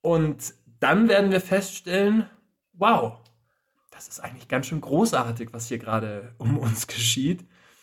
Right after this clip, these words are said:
Und wir haben die Möglichkeit, das, das Leben wahrzunehmen, das Leben zu genießen. Wir dürfen uns auch immer wieder bewusst machen,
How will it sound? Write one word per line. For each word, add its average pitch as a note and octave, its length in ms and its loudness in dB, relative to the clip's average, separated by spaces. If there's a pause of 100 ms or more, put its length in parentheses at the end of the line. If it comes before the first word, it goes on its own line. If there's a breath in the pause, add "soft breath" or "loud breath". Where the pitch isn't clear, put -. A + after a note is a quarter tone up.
(300 soft breath)
Und B2+ 220 -6
wir B2+ 80 2
haben C#3 120 4
die C#3+ 100 4
Möglichkeit, D3 580 0
das, - 340 -4
das A#2 200 -6
Leben D#3+ 540 2
wahrzunehmen, E3 760 0
das C3+ 180 -4
Leben C#3 320 0
zu - 180 -14
genießen. F3+ 920 4 (420 loud breath)
Wir C3 80 -16
dürfen C#3 260 -12
uns C3+ 120 -10
auch - 120 -14
immer D3 200 2
wieder C#3 160 4
bewusst C3 460 0
machen, E3+ 500 4